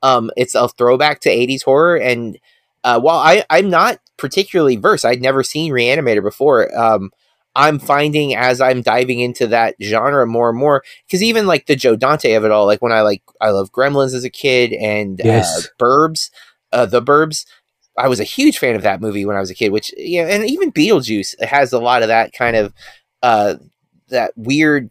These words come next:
Speaker 1: claymation mesh of hybrid animation stuff that you're just, it's hard to not be impressed. And obviously you get, like, the Cronenberg, which I have dived in, dove into a lot of Cronenberg's eighties stuff, which is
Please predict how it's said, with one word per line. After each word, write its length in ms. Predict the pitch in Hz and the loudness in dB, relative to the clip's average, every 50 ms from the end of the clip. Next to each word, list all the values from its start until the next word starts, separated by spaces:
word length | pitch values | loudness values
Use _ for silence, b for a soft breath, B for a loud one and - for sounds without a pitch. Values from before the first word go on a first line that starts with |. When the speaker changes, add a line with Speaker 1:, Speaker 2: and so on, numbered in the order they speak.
| _ _ - | _ _ -20
Speaker 1:
claymation 920 | - - - 147 143 131 131 131 135 127 - - 139 131 127 123 120 117 117 | -10 -4 -2 -2 -2 -2 -2 -4 -4 -4 -2 -4 -4 -2 -4 -6 -6 -6 -8
mesh 500 | 110 110 107 113 117 120 - - - - - | -8 -6 -4 -4 -2 -2 -4 -6 -6 -6 -4
of 240 | - 117 113 104 101 | 0 0 0 0 0
hybrid 640 | - 117 120 123 110 113 113 110 110 104 90 90 - _ _ _ _ - | -2 -2 -2 -2 -2 0 0 2 0 0 -2 -8 -18 _ _ _ _ -6
animation 500 | 123 123 120 113 113 110 110 - 120 104 | -4 -2 -2 -2 -2 -4 -4 -6 -8 -8
stuff 300 | - - 120 107 104 - | -4 0 0 0 0 2
that 240 | - 107 107 101 B B B B B B B B B B B B _ _ _ | 0 0 0 0 B B B B B B B B B B B B _ _ _
you're 160 | - 139 147 | -2 0 0
just, 240 | 143 143 202 220 - - | 0 0 -2 -4 -4 -6
it's 160 | - 151 - | -6 -4 0
hard 240 | - 185 214 208 - | 0 0 0 0 -2
to 80 | - 143 | -4 -2
not 180 | 135 131 135 | -2 -2 -2
be 80 | - 147 | -2 -4
impressed. 300 | 131 - 170 156 - - | -2 -2 -2 -2 0 0
And 60 | 156 | 0
obviously 220 | 160 151 - - | 0 -2 -2 -4
you 80 | 131 120 | -4 -2
get, 120 | 120 127 | 0 -2
like, 160 | 113 107 - - | -2 -4 -6 -10
the 80 | 104 | -8
Cronenberg, 480 | - - 147 143 147 139 123 127 123 107 | -4 -2 0 0 0 2 2 2 2 2
which 160 | 113 104 - | 2 2 2
I 100 | 110 117 | 0 0
have 360 | 117 117 123 135 123 117 - - | 0 0 0 0 -2 -2 -4 -2
dived 420 | 120 117 113 104 98 98 - - | 0 0 0 0 -2 -8 -10 -8
in, 180 | 120 117 117 - - | -8 -8 -8 -8 -2
dove 280 | - 131 131 135 117 120 | 2 4 4 4 4 2
into 260 | 117 113 - - 123 | -2 -2 -2 -2 0
a 20 | |
lot 200 | 110 110 113 110 | 2 2 2 0
of 100 | 107 104 123 - - 110 - | 0 -4 -8 -10 -12 -12 -10
Cronenberg's 420 | - - 127 123 120 107 110 101 98 | -6 -4 -4 -2 -2 -4 -6 -6 -6
eighties 300 | - 104 110 113 113 - | -8 -6 -6 -6 -4 -2
stuff, 180 | - 113 - | -2 -2 0
which 140 | 113 107 - | -2 -2 -4
is 160 | 113 104 B | -6 -8 B